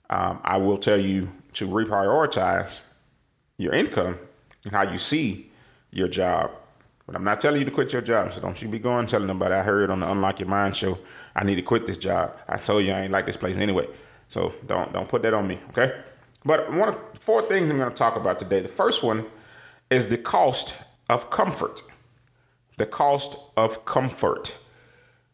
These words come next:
Um, Webster defines comfort as the state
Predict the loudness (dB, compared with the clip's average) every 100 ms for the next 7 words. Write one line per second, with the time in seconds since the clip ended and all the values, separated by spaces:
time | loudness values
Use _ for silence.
0 | _ _ _ _ 0 0 0 2 2 2
1 | 0 2 2 4 2 0 -2 0 0 2
2 | 2 2 0 0 2 2 2